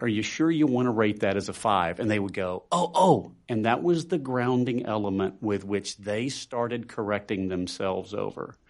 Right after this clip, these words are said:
And so at the end of it, I, I can tell you, I felt very confident that each person gave me the honest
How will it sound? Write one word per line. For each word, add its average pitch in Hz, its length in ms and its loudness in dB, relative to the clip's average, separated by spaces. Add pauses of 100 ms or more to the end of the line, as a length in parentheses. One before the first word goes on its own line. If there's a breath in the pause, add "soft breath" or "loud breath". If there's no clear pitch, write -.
(400 loud breath)
And 110 200 2
so 117 420 0 (320 loud breath)
at 123 140 -4
the 123 180 -8
end 180 260 4
of 104 200 4
it, 113 180 0
I, 113 220 -2
I 123 80 -4
can 110 200 -4
tell 139 220 -6
you, 127 140 -4 (120)
I 139 260 -2
felt 123 360 -2
very 110 320 2
confident 95 760 -4
that 107 200 -4
each - 320 -8
person 117 480 -2
gave 110 280 -4
me 104 240 -2
the 101 280 -6
honest 107 540 -6